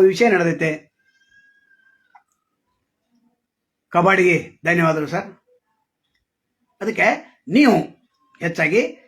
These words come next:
ರೈತರಿಗೆ ಶಕ್ತಿಯನ್ನು ಕೊಡುವಂತ ಕೆಲಸವನ್ನು ಮಾಡ್ಬೇಕು. ಮತ್ತೆ ಸಕ್ಕರೆ ಮಂತ್ರಿ ನೀವೇನು ಹೇಳಿದ್ರಿ,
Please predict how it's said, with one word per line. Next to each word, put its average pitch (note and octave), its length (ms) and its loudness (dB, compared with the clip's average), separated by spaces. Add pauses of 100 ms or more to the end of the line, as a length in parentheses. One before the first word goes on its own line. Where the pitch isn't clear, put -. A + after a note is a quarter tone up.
(360)
ರೈತರಿಗೆ G3 640 0
ಶಕ್ತಿಯನ್ನು F#3 460 -4
ಕೊಡುವಂತ D#3+ 340 -6
ಕೆಲಸವನ್ನು D3 480 -6
ಮಾಡ್ಬೇಕು. D3 380 -4 (220)
ಮತ್ತೆ A#3 240 -2 (420)
ಸಕ್ಕರೆ B3 320 2
ಮಂತ್ರಿ A#3+ 220 2
ನೀವೇನು A#3 360 2
ಹೇಳಿದ್ರಿ, G3 360 0